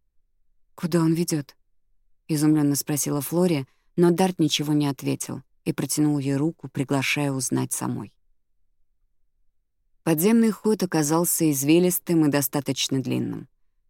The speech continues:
На некоторых участках стены сужались так, что приходилось пробираться боком.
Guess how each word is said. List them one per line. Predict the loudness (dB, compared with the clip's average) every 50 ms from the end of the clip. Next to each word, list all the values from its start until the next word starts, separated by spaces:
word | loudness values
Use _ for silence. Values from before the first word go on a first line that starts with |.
| _ _ _ _ _
На | _ 4 6
некоторых | 6 6 4 2 2 2 2 2 0 2 0
участках | -2 0 2 2 2 0 0 -2 -4 -2 -2
стены | -4 -6 -2 2 2 4 4 4 2
сужались | 2 0 0 0 0 0 2 2 2 0 -2 -2 -2
так, | 0 0 0 -2 -4 -10
что | -12 -4 -4 -2 -2
приходилось | 0 -2 0 0 0 2 2 2 2 2 0 -2
пробираться | -2 -2 -2 0 0 0 0 -2 -2 -4 -6 -4
боком. | -6 -8 -10 -8 _ -10 -10 -10